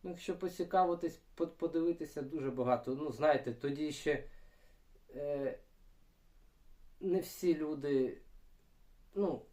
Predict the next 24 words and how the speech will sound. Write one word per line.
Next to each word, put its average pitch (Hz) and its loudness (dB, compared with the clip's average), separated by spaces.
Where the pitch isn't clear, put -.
не 220 -6
знаю, 123 0
як 117 -6
правильно 131 0
сказати, 135 -2
сходили 151 4
в, 135 0
в 131 0
Альпи, 143 8
в 131 4
гори 180 8
на 143 4
чотирьохтисячники 147 0
там, 107 -4
які 120 -2
вони 123 2
є. 117 2
Н-, 180 2
не 135 0
сходили. 120 -2
Ма-, 135 -2
може, 180 4
якісь 170 2
були, 208 2